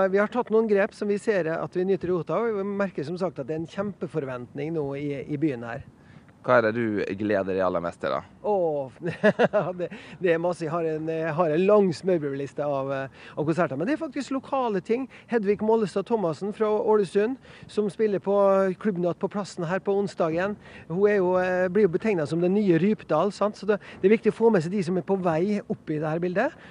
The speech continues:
Speaker 1: Og så har vi noe så spesielt som at Wadada Leo Smith, en legende innen frijazz, kommer til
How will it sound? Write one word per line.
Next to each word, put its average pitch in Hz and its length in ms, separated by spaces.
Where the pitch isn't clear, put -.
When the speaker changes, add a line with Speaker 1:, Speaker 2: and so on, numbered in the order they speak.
Speaker 1:
Og 170 160
så 214 80
har 208 160
vi 165 80
noe 170 160
så 196 160
spesielt 180 480
som 156 160
at 156 160
Wadada 175 480
Leo 180 260
Smith, - 460
en 180 160
legende 190 640
innen 190 240
frijazz, 185 480
kommer 147 400
til 180 80